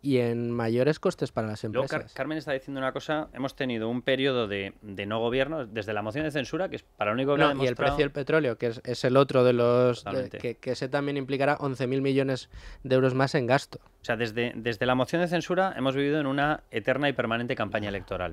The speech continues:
Speaker 2: con un partido que además todos ya damos por hecho que va a ser el hegemónico, que es el Partido Socialista,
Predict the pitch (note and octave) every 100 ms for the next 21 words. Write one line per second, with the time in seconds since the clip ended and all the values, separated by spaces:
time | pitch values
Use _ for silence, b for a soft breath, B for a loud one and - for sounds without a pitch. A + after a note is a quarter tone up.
0 | E2 - - - - G#2+ A#2+ B2+ A#2 D#3+
1 | A2+ F#2+ A#2 - A2+ G#2 G#2 A#2 - -
2 | G#2+ G#2+ G2+ A#2 B2 G2+ G2 G2+ G#2 G#2+
3 | A2+ C3 C#3 A#2+ B2 A2+ G#2+ A2+ A#2 C3+
4 | C#3 F3+